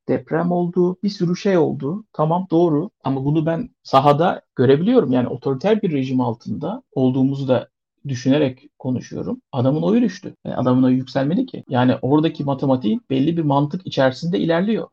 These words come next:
Yani muhalefet orada kendine düşen rolü oynamalıydı. Erdoğan'ın toplam oyuna baktığımızda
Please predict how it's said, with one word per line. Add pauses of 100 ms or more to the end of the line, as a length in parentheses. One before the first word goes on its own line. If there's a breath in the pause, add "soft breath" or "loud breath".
(160)
Yani
muhalefet
orada
kendine (180)
düşen (100)
rolü
oynamalıydı. (140)
Erdoğan'ın
toplam
oyuna
baktığımızda